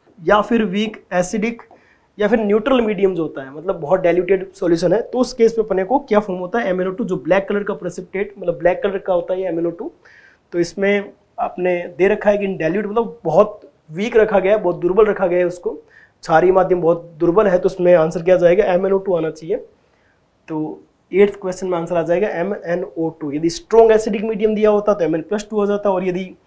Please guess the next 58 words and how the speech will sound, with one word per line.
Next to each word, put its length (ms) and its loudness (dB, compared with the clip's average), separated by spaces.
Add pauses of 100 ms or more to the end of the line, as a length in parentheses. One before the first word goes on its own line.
(420)
स्ट्रॉन्ग 380 0
बेसिक 300 4
दिया 180 4
होता 200 2
तो 120 -2
एम 140 0
एन 120 0 (120)
ओ 100 -4
फ़ोर 240 0
माइनस 360 -2
टू। 160 -14
लेकिन 200 -4
अभी 320 -4 (160)
वीक 300 -4
दे 120 4
रखा 180 -2
है, 180 -8
तनु 200 2
क्षारीय 340 -2
दे 100 0
रखा 220 -2
है, 80 2
दुर्बल 320 -4
दे 120 0
रखा 220 -4
है 80 -4
एक 120 -10
तरह 120 -2
से, 140 -6 (440)
तनु 160 2
मतलब 240 -6
बहुत 360 -4 (140)
कम 180 -6
बेसिक 320 -4
है 280 -8
इसका 220 -16
मतलब, 380 -8 (120)
तो 160 -2
एम 140 -4
एन 80 -4
ओ 40 -4
टू 200 -8
आपका 280 -6
आंसर 180 -10
जाएगा। 260 -4
तो 360 -4 (500)
एट्थ 260 8
में 100 2
भी 80 -6
क्या 140 8
आ 40 10
जाएगा, 600 4
सेकंड। 500 -6 (240)
चलो 260 -8 (240)
नेक्स्ट 260 2
बात 180 -4
करते 260 -4
हैं 160 -6